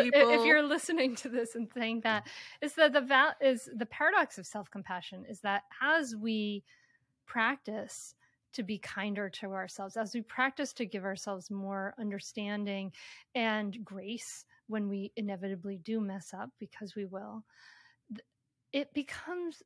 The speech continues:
Speaker 1: we soften a little, and the paradox is that parenting does become a little easier. When we are judging ourselves less, we're less,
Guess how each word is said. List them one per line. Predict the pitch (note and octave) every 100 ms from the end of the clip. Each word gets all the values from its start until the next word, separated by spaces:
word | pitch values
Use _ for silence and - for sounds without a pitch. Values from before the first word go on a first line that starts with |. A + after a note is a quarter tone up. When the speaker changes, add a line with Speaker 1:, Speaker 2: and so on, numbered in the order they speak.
| _
Speaker 1:
we | B3 B3+
soften | B3+ - A#3 A#3 A3+ G#3+ A#3 -
a | C4
little, | C4+ D#4+ G4 G4+ _ - - _ _ _ C4
and | B3+ B3+ - -
the | A3 A3+
paradox | - C4 B3 B3+ -
is | G3+
that | G#3+ G#3
parenting | G3+ G3 G3+ G#3+ F3
does | G#3 F#3+ - -
become | A#3+ A3+ - G3+ G3+ G#3
a | A#3
little | A3 G#3+ A3
easier. | A#3 B3+ C4 G3+ F#3 - - - _ _
When | A3+ G#3+ G#3+ G3+
we | G#3+ A#3
are | A#3 A3 A3+ - F#3
judging | - A3 G#3+ A#3+ A3+
ourselves | G#3 - G3+ F#3+ A3+
less, | D#4 C#4+ G#3+ G#3 - - - - _
we're | A#3 B3 B3
less, | A#3+ B3 C#4